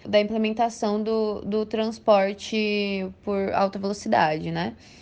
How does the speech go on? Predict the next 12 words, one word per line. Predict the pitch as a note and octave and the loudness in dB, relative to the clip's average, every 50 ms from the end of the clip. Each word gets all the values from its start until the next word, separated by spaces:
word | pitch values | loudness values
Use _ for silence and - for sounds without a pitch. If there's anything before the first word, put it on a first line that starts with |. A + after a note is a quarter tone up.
| - - - - - | -18 -18 -20 -10 -4
Então, | - G#3 G#3+ G#3 G#3+ A#3 G#3+ G#3+ G#3+ A3 A#3 A#3+ B3 A3+ - | -2 0 0 2 4 6 6 6 6 4 4 2 0 0 2
ele | - G#3+ A#3 A#3+ | 2 2 0 0
vem | A3+ G#3+ A3 G#3+ G#3+ A#3+ C#4 C#4+ | 0 2 2 2 2 2 0 0
pra | C#4+ C4 A3+ A3 | 2 2 2 2
pensar, | A3 - _ - A3 A3 A3+ A3 - - A3 F#3+ F#3+ G#3 A#3+ C#4 C4 | 0 -2 _ -2 0 0 0 -4 -4 0 0 2 2 2 0 0 0
né, | A3 G3+ F#3+ F#3+ F#3+ | 0 0 0 0 0
desde | F3+ F#3 G3 G#3 A#3+ A#3+ | 0 0 0 0 0 -2
os | A#3+ A3 | -2 0
anos | A3 G#3+ G#3 G3+ | 0 0 0 0
oitenta, | G#3+ G#3 G#3 G#3 - - F3 D#3+ D#3+ E3+ - F#3+ | 0 0 -2 -2 -4 -4 -4 -2 -2 -4 -2 -2
uns | F#3 F#3 | -2 -2
estudos | F#3 G3 G3+ - - - A#3 G#3+ G#3 A#3 A3 A#3 C#4+ D#4 - - | -2 -4 -6 -6 -2 0 2 2 2 0 -2 -2 -4 -6 -8 -12